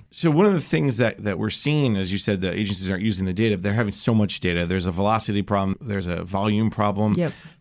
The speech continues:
Speaker 1: How to deal with that? What are some of those tools that are out there to say, "Hey, what kind of data you should look at," and then how to make sense of the data?
Speaker 2: I mean, that's true. I think, you know, we talk about, like, the, the noise that you get.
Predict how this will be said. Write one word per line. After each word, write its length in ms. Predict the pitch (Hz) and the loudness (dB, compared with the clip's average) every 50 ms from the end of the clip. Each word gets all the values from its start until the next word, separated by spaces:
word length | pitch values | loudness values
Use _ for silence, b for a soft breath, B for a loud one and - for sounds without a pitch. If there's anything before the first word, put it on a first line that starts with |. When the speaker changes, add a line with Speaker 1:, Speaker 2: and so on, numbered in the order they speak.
| B B | B B
Speaker 1:
How 200 | - - - 156 | -8 -2 0 0
to 80 | 175 185 | 2 2
deal 240 | 151 110 110 131 139 | 2 2 4 4 6
with 140 | 139 139 135 | 6 4 4
that? 200 | 139 120 113 113 | 2 2 2 2
What 120 | 123 139 | 2 2
are 60 | 143 | 2
some 200 | 139 - 147 143 | 0 2 2 2
of 60 | 127 | 4
those 160 | 120 117 104 - | 4 2 0 -2
tools 340 | - - - 139 131 120 | -4 -2 0 2 2 4
that 80 | 110 110 | 2 2
are 100 | 101 104 | 4 2
out 160 | 107 107 107 | 2 0 0
there 140 | - 110 104 | 0 0 2
to 100 | 98 95 | 2 0
say, 200 | - - 113 98 | 0 0 0 2
"Hey, 220 | 107 131 120 104 B B B B B B B | 2 2 2 0 B B B B B B B
what 260 | B 123 127 147 151 | B 2 2 2 2
kind 220 | - 156 170 156 | 2 2 4 4
of 60 | 147 113 | 4 4
data 180 | 135 139 131 | 4 4 4
you 80 | 123 113 | 4 0
should 160 | - - 113 | 0 0 2
look 180 | 123 151 151 160 | 2 2 4 2
at," 80 | 143 | 2
and 80 | 117 120 | 4 4
then 140 | 120 113 107 | 2 2 2
how 180 | 90 - 127 | 2 0 0
to 80 | 131 123 | 2 2
make 180 | 113 113 107 | 2 2 0
sense 300 | - - - 110 107 - | 0 0 0 0 0 0
of 80 | - 82 | -4 -6
the 80 | 85 85 | -4 -4
data? 300 | 82 78 71 71 - - - - - | -4 -4 -6 -6 -10 -10 -12 -4 2
Speaker 2:
I 60 | 214 | 4
mean, 100 | 233 240 | 6 6
that's 180 | 254 254 233 - | 6 6 4 2
true. 220 | - - 226 208 | 4 4 6 6
I 80 | 190 185 | 6 6
think, 220 | 180 220 202 - | 4 4 2 2
you 80 | 208 202 | 4 4
know, 80 | 196 185 | 4 6
we 100 | 180 185 | 4 4
talk 240 | - 190 175 165 | 4 4 2 4
about, 140 | 160 170 151 | 4 2 4
like, 140 | 151 160 160 | 2 2 2
the, 100 | 170 170 | 0 2
the 120 | 156 180 | 4 6
noise 560 | 175 175 165 165 170 180 180 175 170 165 156 147 | 6 8 8 8 8 6 6 4 4 2 0 0
that 140 | 160 151 - | -2 -4 -2
you 60 | 160 | 2
get. 320 | 143 160 151 151 147 - | 4 4 4 4 2 0